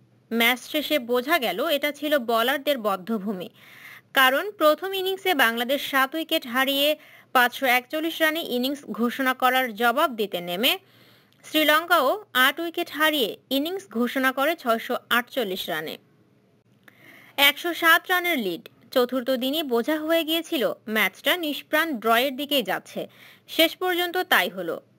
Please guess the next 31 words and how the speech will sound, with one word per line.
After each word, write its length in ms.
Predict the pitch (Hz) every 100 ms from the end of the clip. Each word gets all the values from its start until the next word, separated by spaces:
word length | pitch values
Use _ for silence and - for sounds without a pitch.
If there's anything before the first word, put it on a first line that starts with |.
| - 226
আজ 140 | 220 - -
টেস্টের 400 | 247 247 - 254 254
পঞ্চম 420 | 262 277 269 330 320
দিন, 160 | 339 349 226
দ্বিতীয় 400 | 247 247 302 339 -
ইনিংসে 380 | 320 320 330 330 311 220
বাংলাদেশ 380 | 202 208 214 226 202 202
দুই 160 | 254 285
উইকেটে 400 | 302 302 302 311 - 220
একশো 220 | - 320
রান 180 | 311 302 294
তুলে 300 | 302 247 165 - - - _
চা 160 | - 302 330
বিরতিতে 440 | 320 302 285 285 247
যাওয়ার 340 | 190 175 180
পর 240 | - 254 311 -
আর 180 | 214 208 214
মাঠে 340 | 226 233 277
নামা 260 | 302 196 180
হয়নি। 340 | 180 160 165 - _ - - _ -
প্রচণ্ড 400 | 262 247 262 254 254
গরমের 440 | 240 233 254 262
মধ্যে 360 | 254 254 240 311 339
দু 140 | 269 277
দলই 360 | 302 302 339 - - 247
একমত 340 | - 302 311 -
হয় 240 | 208 269 370
খেলা 280 | - 254 247
চালিয়ে 420 | 247 254 254 285 277 208
না 80 | 202
নেয়ার, 300 | 175 -